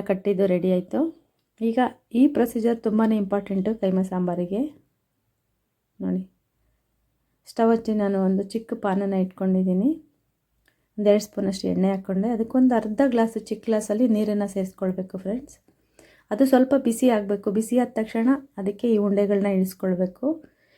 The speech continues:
ಈ ರೀತಿ ಉಂಡೆಗಳನ್ನ ಸ್ವಲ್ಪ ಹತ್ತು ನಿಮಿಷ ಬೇಯಿಸ್ಬಿಟ್ಟು ಸಾಂಬಾರಲ್ಲೇ ಹಾಕೊಳ್ಳೋದ್ರಿಂದ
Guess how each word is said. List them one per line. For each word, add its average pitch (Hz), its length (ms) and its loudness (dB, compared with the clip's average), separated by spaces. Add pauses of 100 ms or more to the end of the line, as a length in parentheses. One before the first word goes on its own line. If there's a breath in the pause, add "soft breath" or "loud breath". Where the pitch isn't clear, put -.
(340 soft breath)
ಈ - 100 8
ರೀತಿ 320 280 6
ಉಂಡೆಗಳನ್ನ 233 480 2 (100)
ಸ್ವಲ್ಪ 214 320 -2
ಹತ್ತು 214 280 -6
ನಿಮಿಷ 214 180 -2 (100)
ಬೇಯಿಸ್ಬಿಟ್ಟು 226 440 2 (100)
ಸಾಂಬಾರಲ್ಲೇ 202 480 2
ಹಾಕೊಳ್ಳೋದ್ರಿಂದ 202 580 2